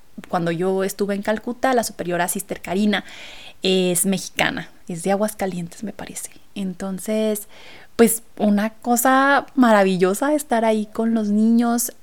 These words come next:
A las misioneras era ayudarles desde a lavar la ropa, em, tenderla, alzar las camas, darles de comer a los niños, limpiar, o sea, desde así todas las labores como muy de casa,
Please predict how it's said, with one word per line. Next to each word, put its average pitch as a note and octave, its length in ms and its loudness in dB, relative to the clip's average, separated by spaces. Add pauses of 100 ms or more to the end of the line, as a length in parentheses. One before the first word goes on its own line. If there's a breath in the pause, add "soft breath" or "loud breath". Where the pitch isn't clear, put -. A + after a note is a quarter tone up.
(280)
A G#3 120 2
las G3+ 180 4
misioneras G3+ 560 -2
era G#3+ 240 2
ayudarles G3 640 -2
desde G3 300 0
a F#3 80 -2
lavar F3+ 300 -2
la E3 120 -4
ropa, B3+ 480 0 (560 loud breath)
em, F3 840 -2
tenderla, G#3 920 2
alzar F3 360 -4
las - 200 -12
camas, G#3+ 580 2
darles F3 300 -2
de F3+ 100 -10
comer E3+ 260 -6
a E3 60 -4
los E3+ 200 -6
niños, A3 840 2 (400 loud breath)
limpiar, B3 920 2
o A#3 60 0
sea, - 180 -2
desde B3+ 520 0
así B3 320 -2
todas C#4+ 280 0
las C#4 140 0
labores G3+ 460 0
como G3+ 280 -4
muy G3+ 320 0
de G#3 140 -4
casa, A3+ 460 -6